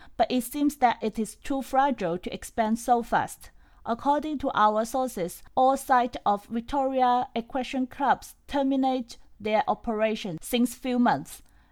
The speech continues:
It is a failure example in operating an equestrian club in Shanghai. Not every club is being successfully run. We shall analyze and learn from the mistakes. That's right.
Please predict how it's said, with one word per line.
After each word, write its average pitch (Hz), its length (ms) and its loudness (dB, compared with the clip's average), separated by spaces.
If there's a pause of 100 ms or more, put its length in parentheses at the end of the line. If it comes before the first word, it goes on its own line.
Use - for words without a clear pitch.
(100)
It 214 120 -2
is 226 180 -2
a 208 80 -4
failure 214 760 2
example 202 680 -4 (300)
in 202 180 -2
operating 220 760 0
an 185 140 -6
equestrian - 580 -6
club 226 260 -2
in 196 140 -6
Shanghai. 190 600 -4 (180)
Not 240 300 6
every 262 260 2
club 262 300 -4
is 208 200 -4
being 233 340 -2
successfully 233 1000 -2 (160)
run. 214 460 6 (280)
We 247 120 2
shall 254 260 2
analyze 208 720 4
and 196 440 2
learn 254 240 8
from 214 280 2
the 196 120 -4
mistakes. - 720 -6 (520)
That's 269 280 0
right. 294 500 4